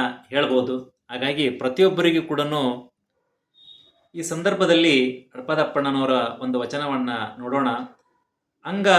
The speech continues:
ಲಿಂಗವಾಯಿತೆಂಬಿರಿ, ಲಿಂಗ ಅಂಗವಾಯಿತೆಂಬಿರಿ,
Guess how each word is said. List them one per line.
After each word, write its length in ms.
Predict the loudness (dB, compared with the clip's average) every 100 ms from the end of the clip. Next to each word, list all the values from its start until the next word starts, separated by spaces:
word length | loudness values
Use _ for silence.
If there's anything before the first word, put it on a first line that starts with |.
| 6
ಲಿಂಗವಾಯಿತೆಂಬಿರಿ, 1200 | 4 0 2 4 6 4 2 -2 -4 0 2 2 0
ಲಿಂಗ 380 | -4 -8 -2 2 2 0 -4 -10
ಅಂಗವಾಯಿತೆಂಬಿರಿ, 1300 | -8 -2 2 2 0 -2 -6 -6 -6 -6 -8 -10